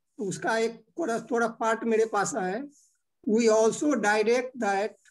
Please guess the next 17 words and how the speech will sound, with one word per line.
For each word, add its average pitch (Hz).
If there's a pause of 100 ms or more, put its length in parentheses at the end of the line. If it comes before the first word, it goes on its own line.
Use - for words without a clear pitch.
(480)
whenever 262
chief 247
information 220
commissioner 233
is 202 (560)
of 254
the 202
opinion 240
that 202 (800)
intricate 240 (140)
questions 269 (140)
of 214
law 240
will 220
have 220
to 220
be 208